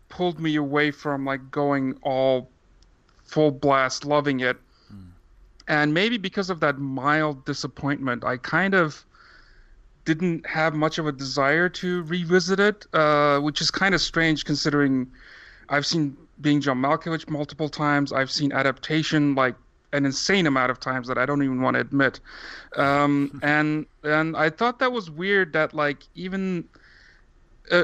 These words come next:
Speaker 1: a movie that I just didn't really have much of a desire to revisit, even after, you know, uh, I got married and my wife is a big fan of the film, that we, we didn't really, like,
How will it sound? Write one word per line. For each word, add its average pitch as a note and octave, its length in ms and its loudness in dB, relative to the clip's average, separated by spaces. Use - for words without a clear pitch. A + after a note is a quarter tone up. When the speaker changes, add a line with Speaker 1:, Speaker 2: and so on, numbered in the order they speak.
Speaker 1:
a F3 60 2
movie F#3+ 400 2
that D3+ 340 2
I D3 100 -2
just C#3+ 260 -10
didn't E3 240 -4
really D#3 260 -2
have D3+ 260 0
much C#3+ 260 -2
of C#3 100 -8
a C#3 80 -2
desire C#3 500 0
to C#3 300 -6
revisit, C#3+ 500 0
even D3 260 2
after, C#3 500 2
you C#3+ 60 -2
know, C3 420 0
uh, C3 300 2
I C3+ 140 0
got C3+ 200 0
married C#3+ 360 2
and C3 120 0
my C3 140 0
wife C3+ 300 0
is C3+ 100 -10
a C3+ 40 -8
big B2+ 200 -12
fan C#3+ 240 -2
of D3 60 -2
the C3+ 80 -6
film, B2+ 280 -6
that B2 140 -2
we, B2+ 240 -8
we C#3 120 -2
didn't C3+ 300 0
really, C3 180 -2
like, B2 180 0